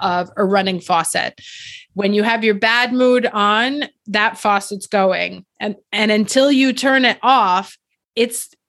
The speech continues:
going. So, you know, we've, we've <laughs> poured out over the sink.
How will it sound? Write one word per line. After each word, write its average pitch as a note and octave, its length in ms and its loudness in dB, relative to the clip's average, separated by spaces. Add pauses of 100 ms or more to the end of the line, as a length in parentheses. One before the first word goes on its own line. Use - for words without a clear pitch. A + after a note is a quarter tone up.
(120)
going. F#3+ 540 2
So, G3 320 2 (100)
you G#3 160 -2
know, F#3 300 -2
we've, F#3+ 440 -2 (480)
we've A3 560 0 (160)
<laughs> - 160 -14
poured C4 300 4
out A#3 220 2
over G#3+ 160 -6
the G3+ 100 -6
sink. C4+ 460 0